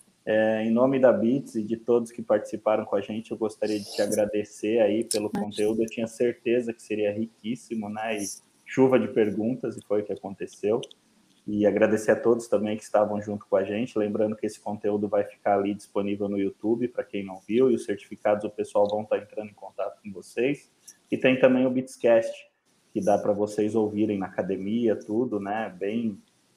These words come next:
Speaker 1: bem legal, assim, que dá pra, pra vocês estarem vendo, é, mais pra frente, né?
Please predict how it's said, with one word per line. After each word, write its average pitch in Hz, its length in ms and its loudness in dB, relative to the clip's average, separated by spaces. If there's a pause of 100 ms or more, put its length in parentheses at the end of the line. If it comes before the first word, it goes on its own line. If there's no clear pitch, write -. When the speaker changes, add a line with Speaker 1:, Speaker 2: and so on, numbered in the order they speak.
(180)
Speaker 1:
bem 104 160 0
legal, 98 460 4
assim, 104 260 -6
que 107 140 -4
dá 101 160 2
pra, 104 340 0
pra - 160 -4
vocês 98 380 -4
estarem 98 360 0
vendo, 98 640 -4
é, 95 280 -4 (100)
mais 101 160 -6
pra 107 180 -2
frente, - 540 -8
né? 107 160 -4